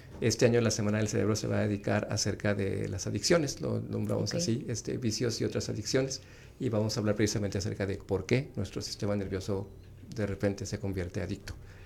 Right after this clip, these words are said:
Speaker 2: Muy bien, pues muy interesante.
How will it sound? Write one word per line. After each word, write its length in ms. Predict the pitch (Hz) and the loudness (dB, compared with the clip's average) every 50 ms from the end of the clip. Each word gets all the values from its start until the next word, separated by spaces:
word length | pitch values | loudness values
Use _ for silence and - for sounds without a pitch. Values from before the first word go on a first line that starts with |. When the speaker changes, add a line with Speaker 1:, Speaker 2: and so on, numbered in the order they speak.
| - - - - - | -16 -16 -16 -10 -6
Speaker 2:
Muy 320 | 190 185 185 190 190 190 190 | -2 0 0 2 2 0 0
bien, 420 | 190 185 190 196 202 214 220 226 | -2 -2 0 0 0 2 0 0
pues 180 | 226 - 220 208 | 0 -2 -2 0
muy 200 | 202 202 208 208 | 0 0 2 2
interesante. 1000 | 220 226 226 - 247 233 208 208 202 - - 208 208 226 233 - 269 254 269 | 2 2 2 2 2 2 2 0 0 0 2 2 4 4 4 4 4 4 4